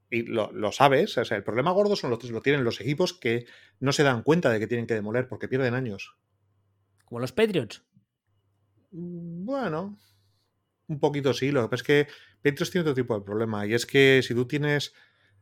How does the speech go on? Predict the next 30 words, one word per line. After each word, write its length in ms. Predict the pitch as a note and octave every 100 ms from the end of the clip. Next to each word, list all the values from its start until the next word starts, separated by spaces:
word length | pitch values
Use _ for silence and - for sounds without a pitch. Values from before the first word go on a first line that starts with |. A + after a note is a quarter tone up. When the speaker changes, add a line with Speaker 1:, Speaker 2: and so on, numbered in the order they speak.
| _ _ _ _ -
Speaker 1:
tú 140 | C#3
tienes 400 | D3+ D3 C#3+ -
talento 500 | C#3 C#3+ D3+ C3 A#2+
para 380 | A#2 A2+ A2 A2
tres 160 | C3 B2+
victorias 720 | B2+ - D3+ A#2 G#2+ - C3+
y 80 | A2
tu 160 | A#2
head 120 | C#3+ C3
coach 260 | D3 B2+
te 100 | -
suma 240 | B2 C3+ C3+
cuatro 320 | D3+ D3+ C#3+
o 40 |
cinco, 480 | C3+ D#3+ C3+ D#3+ - _ _ -
acabas 300 | A#2 C3 C3
ganando 240 | C#3+ C3+
todos 140 | C3+
los 80 | C3
años 260 | C#3 B2 -
siete 260 | B2+ C3 C#3
partidos 680 | C#3+ C#3+ D#3+ D#3 A3+ - _ - _ -
y 60 | B2+
te 80 |
parece, 180 | A#2 A2
"Pero 120 | G#2+
no 40 | C3
estamos 300 | G#3+ A#3 F3
tan 160 | A2 G#2
mal. 300 | D3 A3